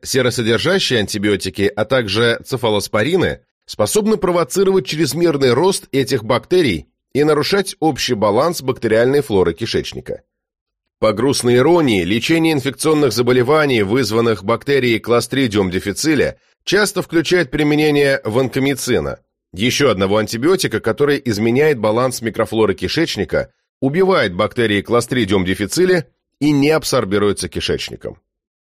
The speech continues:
Фактически, результаты весьма авторитетных исследований свидетельствуют о том, что лечение на основе перорального приёма ванкомицина – может способствовать впечатляющим улучшениям поведенческих,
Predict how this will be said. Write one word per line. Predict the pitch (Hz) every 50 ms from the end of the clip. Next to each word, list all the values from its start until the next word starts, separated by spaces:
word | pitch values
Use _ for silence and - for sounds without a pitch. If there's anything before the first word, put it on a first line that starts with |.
| _ _ _ _ _ _
Фактически, | - 135 131 - 196 220 180 202 - - 185 180 -
результаты | - 135 151 147 143 175 180 151 - 190 180 - 160
весьма | 143 135 - 147 151 147
авторитетных | 139 - 156 147 147 131 - 151 127 - - 95 90 117
исследований | 123 - - 160 180 196 170 135 113 98 90 82 80 76
свидетельствуют | - - 101 107 110 143 143 - 143 123 110 - - 131 131 123 123 131
о | 123 120
том, | - 165 170 170 147
что | - - 127 123
лечение | 127 147 131 - - 160 151 135 107 98 92 90
на | 95 98 101
основе | 98 - 123 120 110 107 98
перорального | - - 123 120 131 131 135 135 120 104 98 98 95 95 92
приёма | - 104 113 113 113 107 104 98 92 82 - _ _
ванкомицина – | - 90 107 107 95 - 107 110 113 107 - - 185 185 147 95 73 - _ _ _ _ _ _ -
может | 101 127 143 139 151 139
способствовать | - - 139 131 - 185 190 160 - - 175 175 165 - - -
впечатляющим | - - 151 143 - 151 135 - 156 170 180 - - - - 170 - -
улучшениям | - 143 139 147 131 - - 156 156 151 156 143
поведенческих, | 120 139 131 120 117 104 110 165 190 185 - 117 - - - 82 71 - -